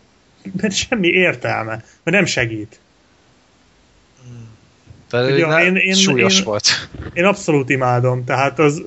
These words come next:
Speaker 1: hogy ez a legjobb tengeralattjárós film, az, az nem is kérdés, de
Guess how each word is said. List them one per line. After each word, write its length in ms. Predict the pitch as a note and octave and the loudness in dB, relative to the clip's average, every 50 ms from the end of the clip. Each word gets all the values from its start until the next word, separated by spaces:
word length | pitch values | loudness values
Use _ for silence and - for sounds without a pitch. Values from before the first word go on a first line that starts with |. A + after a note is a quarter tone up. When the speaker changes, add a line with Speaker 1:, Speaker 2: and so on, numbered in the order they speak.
| - - - | -14 -12 -8
Speaker 1:
hogy 160 | D3+ D#3 D3+ | -6 -2 0
ez 120 | E3 E3 E3 | 0 0 2
a 60 | E3+ | 2
legjobb 380 | D#3+ F3+ F3+ E3 E3 E3+ E3+ - | 2 2 2 2 0 -2 -2 -2
tengeralattjárós 960 | E3 D#3 D3+ D3 D#3 D3+ D3+ D3+ C#3+ - D#3+ D3+ D3 D3 D3 D3 C#3+ B2+ | -2 -2 0 0 0 0 0 -2 -2 -2 0 0 2 4 4 4 4 2
film, 360 | - - D#3 D#3 D#3 D#3 D#3 D3+ | 0 -2 0 2 2 2 2 2
az, 160 | C#3+ C#3 D3 | 0 0 0
az 180 | D3+ D3 C3+ | 0 0 0
nem 120 | C3+ D3 C#3 | 0 0 -2
is 140 | B2+ A#2+ - | -2 -4 -4
kérdés, 520 | - C#3 C3 C3+ B2+ B2+ C#3 C#3+ C#3+ B2+ | -2 0 0 0 0 0 0 0 0 0
de 240 | C3 C#3 C#3 C#3 | 0 0 -2 -2